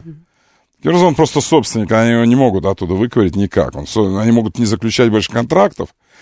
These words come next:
Speaker 2: но как они будут не заключать контрактов, когда он отсыпает наверняка бабла? Как можно от-, от-, отказаться от денег? Мне кажется, деньги — такая священная сущность. Вот, понятно?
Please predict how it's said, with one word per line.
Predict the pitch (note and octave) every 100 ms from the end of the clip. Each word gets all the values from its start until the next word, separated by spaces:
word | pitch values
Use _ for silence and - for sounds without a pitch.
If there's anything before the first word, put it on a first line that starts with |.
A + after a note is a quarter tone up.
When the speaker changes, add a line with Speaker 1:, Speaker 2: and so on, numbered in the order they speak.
| - _
Speaker 2:
но | G#2 A#2
как | D#3 C#3
они | B2+
будут | B2 A2+ F#2+
не |
заключать | A2+ A2 - C#3 A#2
контрактов, | A#2+ A#2 E3 F3+ D#3
когда | B2 A#2
он | A#2+
отсыпает | A2 - B2+ A#2 F2 D#2
наверняка | E2 E2 F2 G2
бабла? | F#2 F#2 D2 C2 - - - _
Как | G#2+
можно | A#2+ G#2 G2+ _ _
от-, | - G2+ -
от-, | F#2+ F#2 C#2
отказаться | E2 G#2+ G2+ A2 -
от | A2
денег? | F#2+ F#2 D2 -
Мне | -
кажется, | C#2 C#2 -
деньги — | D2 F#2+ E2+
такая | D#2+ D2+
священная | - F#2+ - F#2 D#2
сущность. | - G2 - - _ _ _ _ _ _
Вот, | - G#2 A#2 -
понятно? | G#2+ C#3 F#3+ G3+ F#2